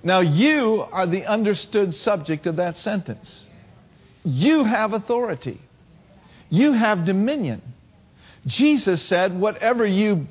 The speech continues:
bind on earth will be bound in heaven." Or in other words, "Whatever you forbid on earth, I will back you up in heaven."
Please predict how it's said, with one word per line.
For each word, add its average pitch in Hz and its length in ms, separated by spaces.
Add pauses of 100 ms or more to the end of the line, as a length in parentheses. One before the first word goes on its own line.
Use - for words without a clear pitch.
(120)
bind 262 400
on 220 260
earth 196 300 (280)
will 156 140
be 139 140
bound 151 360
in 156 80
heaven." 117 340 (540)
Or 175 180
in 190 80
other 185 200
words, 185 240 (120)
"Whatever 190 380
you 185 220
forbid 175 560
on 190 240
earth, 156 280 (400)
I 208 120
will 180 120
back 170 320
you 156 80
up 139 140
in 131 60
heaven." 131 320